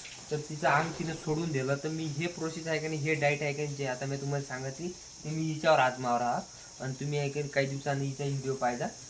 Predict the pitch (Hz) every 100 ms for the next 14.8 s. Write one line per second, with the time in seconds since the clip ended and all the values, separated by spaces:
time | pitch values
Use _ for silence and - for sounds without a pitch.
0 | - - 135 - 131 127 120 117 - -
1 | - - - - 147 143 139 139 143 139
2 | 139 139 135 - 135 139 139 139 139 131
3 | 156 156 131 - 135 131 139 135 131 123
4 | 135 139 131 151 139 131 127 135 135 139
5 | 131 127 127 123 131 - 139 202 - -
6 | - 135 139 127 131 208 - - - -
7 | 139 156 156 131 117 110 107 104 - -
8 | - - 165 175 175 185 185 180 151 156
9 | 165 175 156 147 160 165 156 151 156 156
10 | 156 151 151 151 139 139 143 - 147 147
11 | 160 151 135 139 139 135 123 139 135 123
12 | 127 127 123 127 135 135 135 147 135 131
13 | 131 139 131 127 139 185 - - - 135
14 | 135 131 135 143 135 139 143